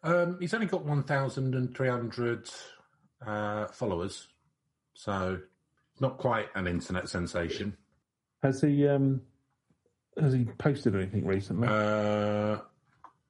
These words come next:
Speaker 1: let's have a look. You, not that, yeah. He, I mean, he's, it seems to have dropped off quite a lot during, uh,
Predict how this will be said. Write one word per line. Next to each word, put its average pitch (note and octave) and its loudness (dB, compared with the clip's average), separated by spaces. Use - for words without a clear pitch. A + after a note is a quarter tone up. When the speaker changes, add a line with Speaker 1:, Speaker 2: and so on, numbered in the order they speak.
Speaker 1:
let's - -18
have D#2 -12
a - -10
look. E2+ -10
You, C3 4
not D3+ 6
that, D3 2
yeah. G#2+ 2
He, B2 -2
I D3 4
mean, D3 4
he's, B2+ 0
it C3+ 0
seems F3 4
to E3+ 4
have - -4
dropped - 2
off C#3+ 2
quite A#2+ 2
a A2+ 2
lot A2+ 2
during, A2 2
uh, G#2+ 0